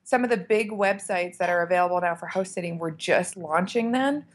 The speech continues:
So it was really just starting to gain steam. And so when we wrote about it for the first time on our travel blog,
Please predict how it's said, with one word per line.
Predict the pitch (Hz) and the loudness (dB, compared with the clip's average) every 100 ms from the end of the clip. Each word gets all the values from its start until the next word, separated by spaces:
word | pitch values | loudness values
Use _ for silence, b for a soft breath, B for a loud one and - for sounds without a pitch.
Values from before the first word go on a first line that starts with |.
| b _ - | b _ 2
So | 202 | 2
it | |
was | 202 185 | 2 2
really | 208 214 | 6 6
just | 196 202 - | 4 2 4
starting | 190 190 | 4 4
to | 180 | 0
gain | 185 180 190 | -2 -2 -4
steam. | - 254 214 | 0 2 2
And | 196 | 2
so | 202 185 | 2 4
when | 190 202 196 | 4 2 2
we | 202 196 185 | 0 0 2
wrote | 208 240 | 4 4
about | 214 196 | 4 2
it | - | 2
for | - | -6
the | 190 | -12
first | 196 190 - | -10 -8 -4
time | 202 190 | -4 -2
on | 185 | -4
our | 170 165 | -4 -4
travel | 226 240 220 | -2 0 0
blog, | 180 175 | 0 0